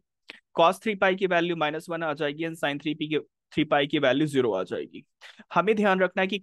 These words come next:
cos n pi की जो वैल्यू होती है, that is minus one to power n होती है, जब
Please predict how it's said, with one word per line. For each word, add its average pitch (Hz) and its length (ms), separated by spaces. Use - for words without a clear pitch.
cos 170 220
n 185 140
pi 180 200
की 196 120
जो 185 120
वैल्यू 151 400
होती 110 240
है, 123 140
that 156 180
is 180 120
minus 160 340
one 160 200
to 175 100
power 170 320
n 151 140
होती 123 240
है, 135 80
जब 143 200